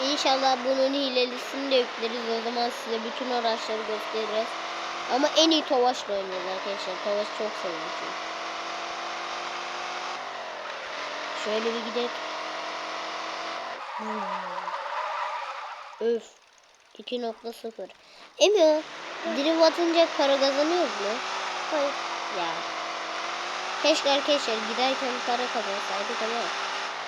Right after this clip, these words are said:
Speaker 1: yok öyle bir şey. Bu arada drift'i çok güzel yaptım. Abi bir giremiyoruz ya.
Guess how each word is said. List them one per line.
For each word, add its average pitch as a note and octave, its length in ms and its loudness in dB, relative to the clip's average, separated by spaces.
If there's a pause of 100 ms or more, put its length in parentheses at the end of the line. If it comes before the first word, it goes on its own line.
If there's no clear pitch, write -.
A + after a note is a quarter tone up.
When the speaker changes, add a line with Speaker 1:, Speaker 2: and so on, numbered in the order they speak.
(440)
Speaker 1:
yok G3 140 0
öyle E3 300 -4
bir - 80 -8
şey. D#3+ 160 -6
Bu G3 100 -4
arada G#3+ 120 -4 (200)
drift'i G3+ 400 -10 (120)
çok G3+ 100 -6
güzel E3+ 340 -8
yaptım. E3+ 320 -8 (1000)
Abi D4 320 4
bir G#3+ 240 -6
giremiyoruz C#4+ 600 6
ya. B3+ 240 -4